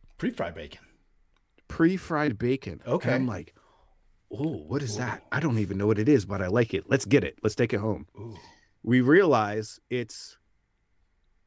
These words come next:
Speaker 2: um, Iberico ham, like, Spanish pork ham,
Speaker 1: Okay.
Speaker 2: like the jamon serrano or whatever
Speaker 1: Yep.
Speaker 2: it is, that's been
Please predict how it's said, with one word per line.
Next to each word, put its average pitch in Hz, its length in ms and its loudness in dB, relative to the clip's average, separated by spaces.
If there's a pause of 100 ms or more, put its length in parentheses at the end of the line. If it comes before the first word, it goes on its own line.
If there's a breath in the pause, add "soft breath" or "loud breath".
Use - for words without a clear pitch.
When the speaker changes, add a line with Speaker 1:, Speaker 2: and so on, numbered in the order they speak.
(500)
Speaker 2:
um, 107 640 -6 (800)
Iberico 127 920 -4
ham, 104 400 -8
like, 98 160 -12
Spanish 127 680 -4 (160)
pork - 380 -4 (180)
ham, 120 240 -2
Speaker 1:
Okay. 160 340 -6
Speaker 2:
like 90 240 -10
the 90 300 -8 (340 soft breath)
jamon 120 280 -2
serrano 110 460 0
or 92 160 -4
whatever 92 260 -6
Speaker 1:
Yep. 123 140 0
Speaker 2:
it 80 40 -8
is, 82 200 -8 (440 loud breath)
that's 120 220 0
been 117 460 4